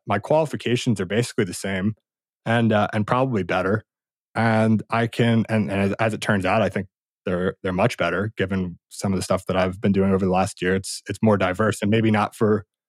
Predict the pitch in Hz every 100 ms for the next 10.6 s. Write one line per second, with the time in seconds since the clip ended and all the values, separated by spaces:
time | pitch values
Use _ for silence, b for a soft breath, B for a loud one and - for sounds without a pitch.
0 | _ - 135 120 110 98 117 - 104 101
1 | 95 95 - 98 95 95 92 - 92 92
2 | 95 95 95 92 95 - _ _ _ -
3 | 101 107 98 104 98 98 113 104 98 98
4 | 95 92 98 107 127 123 117 120 135 117
5 | 92 104 110 110 107 101 107 117 - 101
6 | 98 95 95 95 92 - 104 101 98 90
7 | 92 90 90 - 107 101 107 98 92 95
8 | 92 90 92 - 92 95 95 98 98 92
9 | 95 - _ _ _ _ _ - 104 95
10 | - 98 107 - 95